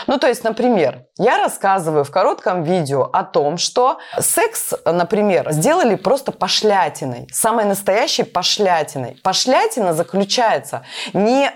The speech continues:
в секс-шопе, понимаете? И пошлятина заключается не в том, что люди в паре делают какие-то необычные эксперименты, например, с какими-то элементами извращения.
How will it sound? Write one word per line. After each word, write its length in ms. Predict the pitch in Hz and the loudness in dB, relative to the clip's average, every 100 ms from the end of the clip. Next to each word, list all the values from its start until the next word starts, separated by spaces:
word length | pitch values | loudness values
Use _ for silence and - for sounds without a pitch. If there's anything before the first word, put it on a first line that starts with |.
| - | -6
в 100 | - | -6
секс-шопе, 800 | - 220 - - 233 151 - 127 | -2 -2 -2 -2 2 2 0 -8
понимаете? 640 | 131 139 180 262 - 165 | -4 -2 0 0 -2 -2
И 20 | |
пошлятина 680 | - 175 - 254 381 269 196 | -2 -2 0 0 0 -2 -2
заключается 640 | 165 - 180 220 190 175 | -2 -2 -2 0 0 0
не 80 | 170 | -4
в 80 | 170 | 0
том, 160 | 269 320 | -2 -2
что 180 | - | 0
люди 320 | 185 226 202 - - - | 2 2 0 -4 -10 -14
в 160 | - - | -10 -2
паре 460 | 240 302 269 156 | 2 2 2 0
делают 380 | 156 233 269 - | 2 2 2 0
какие-то 360 | 160 - 220 202 | -4 -2 0 2
необычные 720 | 165 165 185 240 220 190 175 - | 4 2 2 0 0 0 -2 -6
эксперименты, 840 | 202 - - 233 226 220 151 135 151 | -8 -6 0 2 2 2 0 0 -2
например, 600 | 139 143 143 131 127 - | 0 0 0 2 2 0
с 380 | - - 175 160 | -2 0 4 2
какими-то 400 | 147 - 190 - | 0 -2 0 0
элементами 560 | 170 185 190 165 165 165 | 0 2 0 0 0 0
извращения. 760 | 156 151 180 - 151 135 127 | 2 0 -2 -2 -2 0 -4